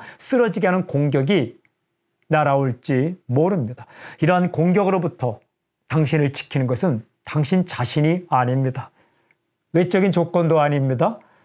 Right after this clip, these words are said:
결국은 어떤 사람도 아니죠. 오직 하나님이십니다. 마음이 흔들릴 때 그 마음을 붙잡아 줄 수 있는 분은 하나님이십니다. 쓰러질 때 손을 잡아 다시 일으켜 세워줄 수,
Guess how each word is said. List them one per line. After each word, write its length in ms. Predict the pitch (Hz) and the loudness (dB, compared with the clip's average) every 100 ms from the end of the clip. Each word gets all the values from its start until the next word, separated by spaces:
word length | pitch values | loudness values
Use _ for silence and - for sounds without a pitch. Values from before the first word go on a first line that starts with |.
| _ _ _ _ _ - | _ _ _ _ _ -2
결국은 520 | 139 139 196 160 113 - | 0 2 2 0 -4 -6
어떤 320 | 139 - 214 | -4 -2 -2
사람도 880 | - 185 185 170 160 156 139 143 - _ | 0 2 2 2 2 2 2 -2 -8 _
아니죠. 560 | 143 131 117 147 127 - _ _ - | 0 0 -2 -2 -4 -6 _ _ -4
오직 420 | 143 214 - - _ | 0 2 0 -6 _
하나님이십니다. 1300 | - - - 254 233 190 160 160 123 - 120 113 - _ 170 _ _ _ _ _ _ _ - | -16 -10 -4 0 2 0 0 -2 -6 -6 -10 -16 -20 _ _ _ _ _ _ _ _ _ 0
마음이 360 | 170 180 180 | 2 2 2
흔들릴 380 | 170 190 170 170 | 0 0 0 0
때 80 | 170 | -2
그 80 | 170 | 0
마음을 420 | 151 151 151 147 | 2 2 0 -2
붙잡아 460 | 143 - 151 143 131 | -6 -4 0 0 0
줄 120 | 143 | -2
수 140 | - | -2
있는 160 | 147 127 | -2 -2
분은 140 | 160 | -2
하나님이십니다. 920 | 165 208 233 214 123 - 117 123 - - _ - - - | -2 -2 0 0 -2 -4 -8 -10 -18 -20 _ -20 -20 -14
쓰러질 440 | - 208 196 190 | -2 2 4 2
때 120 | 185 185 | 2 0
손을 320 | - 196 180 | 2 0 2
잡아 240 | 180 175 | 2 0
다시 280 | 175 165 165 | 0 -2 0
일으켜 240 | 160 180 180 | 0 0 -2
세워줄 400 | 208 202 175 175 | -2 0 0 -2
수, 260 | - 175 | 0 -2